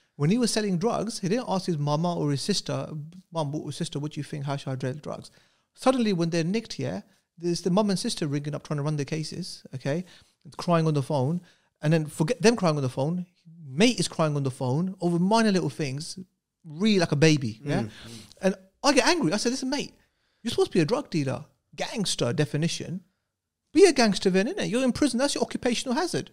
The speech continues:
Speaker 1: What are you crying about?" I said, "You listen to these drug rappers, you know, gangster rappers, um, you know, Biggie Smalls, Tupac, whatever. Where in their rapping does it talk about the bit when they're sitting inside crying like the way you're crying?
Speaker 2: Uh.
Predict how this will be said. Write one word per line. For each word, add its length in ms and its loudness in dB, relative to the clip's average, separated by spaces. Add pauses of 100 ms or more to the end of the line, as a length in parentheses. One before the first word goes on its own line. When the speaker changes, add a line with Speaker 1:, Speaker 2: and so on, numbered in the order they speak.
Speaker 1:
What 100 -2
are 60 -2
you 40 -6
crying 320 -6
about?" 320 -4 (480)
I 80 -2
said, 220 2 (180)
"You 160 4
listen 220 2
to 80 -2
these 180 0 (340)
drug 360 4
rappers, 600 2
you 60 2
know, 60 6
gangster 380 4
rappers, 500 0
um, 320 -2 (420)
you 120 0
know, 100 4
Biggie 340 6
Smalls, 360 4
Tupac, 340 2
whatever. 260 0 (240)
Where 380 2
in 60 0
their 100 4
rapping 300 2
does 100 -2
it 280 -8
talk 220 4
about 200 2
the 80 2
bit 200 4
when 100 2
they're 100 4
sitting 240 -4
inside 260 -2
crying 220 -2
like 100 -4
the 80 2
way 80 4
you're 100 0
crying? 360 -8 (140)
Speaker 2:
Uh. 240 -4